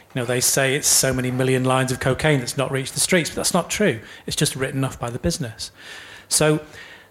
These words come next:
the information that people have is skewed. And the inform-, also the information that people need to consider is that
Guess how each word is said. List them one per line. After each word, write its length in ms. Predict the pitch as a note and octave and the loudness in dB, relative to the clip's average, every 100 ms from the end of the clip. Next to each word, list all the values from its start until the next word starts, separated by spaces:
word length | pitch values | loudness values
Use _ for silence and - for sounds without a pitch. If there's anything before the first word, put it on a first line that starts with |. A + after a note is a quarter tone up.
| _ | _
the 180 | D3+ E3+ | 2 4
information 460 | G3 F#3 F3+ D#3+ D3 | 4 2 2 2 -2
that 80 | |
people 240 | - C#3+ B2+ | -2 -2 0
have 180 | C#3+ B2+ | 0 2
is 100 | - | 2
skewed. 580 | - - D#3 B2 A2 - _ _ _ - - - - D3 | 0 0 0 0 -6 -12 _ _ _ -18 -18 -20 -8 -2
And 180 | D3 | 0
the 120 | C#3+ F3 | 2 4
inform-, 280 | G3+ G3 | 4 2
also 320 | A3+ F3+ F3+ D3+ | 4 4 4 4
the 120 | E3+ | 4
information 420 | E3+ D#3 D3 - | 4 2 2 0
that 100 | C3 | -2
people 280 | C#3+ C3+ C3 | -2 0 0
need 120 | B2+ | 0
to 60 | - | -2
consider 480 | B2 A#2+ D3 A2+ F#2+ | -2 2 2 0 -2
is 300 | C3+ B2+ - | -2 0 0
that 300 | C#3 C3+ | 0 0